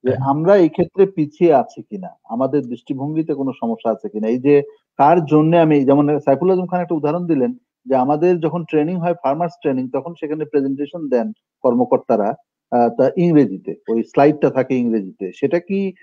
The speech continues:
Speaker 1: সেটা কি আমরা প্রশ্রয় দেব নাকি দিব না?
Speaker 2: না, না, অবশ্যই না। আমি যদি বাংলা ভাষী লোকদের জন্য, আমি মনেই করি যে এটা বাংলায় হওয়া দরকার, যতদূর বাংলা করা যায়।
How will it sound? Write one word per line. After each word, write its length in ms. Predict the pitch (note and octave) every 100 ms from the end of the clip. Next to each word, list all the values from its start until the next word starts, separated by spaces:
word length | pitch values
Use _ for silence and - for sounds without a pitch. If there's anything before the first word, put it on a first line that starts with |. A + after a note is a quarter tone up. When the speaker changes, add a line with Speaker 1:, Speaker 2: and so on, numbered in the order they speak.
| _
Speaker 1:
সেটা 240 | - D#3+ G3
কি 180 | G3+ G#3
আমরা 580 | F#3 F#3+ F#3+ F#3 - C#3+
প্রশ্রয় 380 | - F#3 - A#3+
দেব 260 | G3+ A#3 D4
নাকি 220 | D3+ A2+
দিব 220 | G2+ E2+
না? 100 | D#2 C3
Speaker 2:
না, 100 | C3 - _ _ -
না, 220 | B2+ - _ - -
অবশ্যই 420 | F#3+ D#3+ - A#2+ G2
না। 180 | G#2+ -
আমি 240 | D3+ F#3
যদি 200 | G3+ F#3
বাংলা 320 | E3+ D#3 D#3
ভাষী 320 | D3 D#3+ E3
লোকদের 480 | E3 D3 C3+ D3 D3+
জন্য, 260 | C3+ D3 C#3+
আমি 260 | C3 C#3+
মনেই 340 | C#3 D#3 A3 B3+
করি 200 | A2+ G#2+
যে 120 | B2+
এটা 140 | C3+
বাংলায় 420 | B2+ A2+ A#2+ A#2 G#2+
হওয়া 200 | A2+ G2+
দরকার, 440 | G2 G#2 - C3
যতদূর 580 | C3+ C3 C3+ F#3 C#4+ A3+
বাংলা 380 | C#3+ C#3 C3 C3
করা 220 | G#2 G2+
যায়। 240 | F#2+ G2+